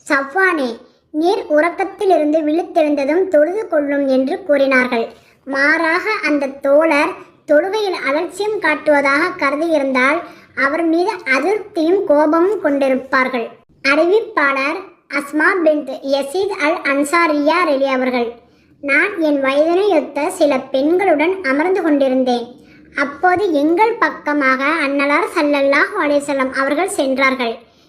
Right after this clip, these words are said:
எங்களை நோக்கி சலாம் உரைத்தார்கள்.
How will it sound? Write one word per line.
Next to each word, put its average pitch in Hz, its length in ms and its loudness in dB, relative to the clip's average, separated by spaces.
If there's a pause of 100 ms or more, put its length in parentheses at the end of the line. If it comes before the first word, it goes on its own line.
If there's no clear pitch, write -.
(140)
எங்களை 359 480 4
நோக்கி 302 360 0
சலாம் 339 480 0
உரைத்தார்கள். 262 680 -4